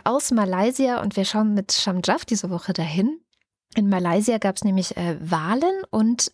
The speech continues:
ähm, Malaysia hat jetzt einen neuen Ministerpräsidenten. Endlich, der wurde, äh, in der vergangenen Woche verkündet. Und der heißt Anwar Ibrahim. Und warum das echt ganz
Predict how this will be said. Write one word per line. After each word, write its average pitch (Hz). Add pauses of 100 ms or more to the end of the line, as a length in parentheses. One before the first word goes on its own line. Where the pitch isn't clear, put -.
ähm, 190 (320)
Malaysia 190
hat 220
jetzt -
einen 196
neuen 208 (100)
Ministerpräsidenten. 190
Endlich, 285
der 202
wurde, 196
äh, 185
in 175
der 180
vergangenen 185
Woche 180
verkündet. 208 (500)
Und 226
der 294
heißt 294
Anwar 233
Ibrahim. 143 (760)
Und 247
warum 262
das 339 (280)
echt -
ganz 226